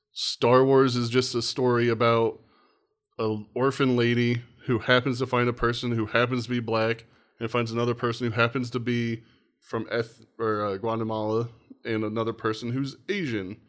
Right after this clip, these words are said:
Like, it's, like, I can do that by walking down the street, and it's not that big of a deal.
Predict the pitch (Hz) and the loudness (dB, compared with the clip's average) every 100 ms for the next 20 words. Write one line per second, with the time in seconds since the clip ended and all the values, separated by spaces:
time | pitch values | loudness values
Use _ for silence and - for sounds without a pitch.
0 | _ - 117 113 107 110 - - - _ | _ -4 0 0 0 -4 -6 -6 -12 _
1 | _ _ - 110 98 117 120 139 123 127 | _ _ -10 -8 -2 2 2 2 4 6
2 | 135 120 123 123 120 120 135 139 151 - | 6 6 2 2 0 0 0 0 0 -2
3 | 196 151 104 - 120 117 110 - 120 123 | 0 0 0 -4 -2 0 -2 -6 -6 -6
4 | 135 151 160 165 165 175 104 | -4 -4 -4 -4 -4 -4 -4